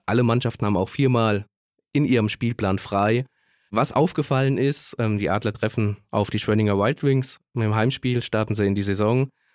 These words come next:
und müssen direkt am, am zweiten Spieltag nach München. Erstmal kurz ab, wie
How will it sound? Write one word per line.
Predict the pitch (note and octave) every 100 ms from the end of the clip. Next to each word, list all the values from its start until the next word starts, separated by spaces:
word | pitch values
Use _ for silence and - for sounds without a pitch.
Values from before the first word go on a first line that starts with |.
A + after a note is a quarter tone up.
| _ _ _ -
und | A2 G#2
müssen | A#2+ - G#2+
direkt | A2 G#2 A#2+ - -
am, | G#2 G2+ G#2
am | G#2
zweiten | - F#2+ G#2+ A#2
Spieltag | - G#2+ G#2 A2 G2+ G2
nach | G2+ -
München. | A2 C3 - A#2
Erstmal | A2 A2+
kurz | A#2+ -
ab, | B2+ - -
wie | A#2 A2 A2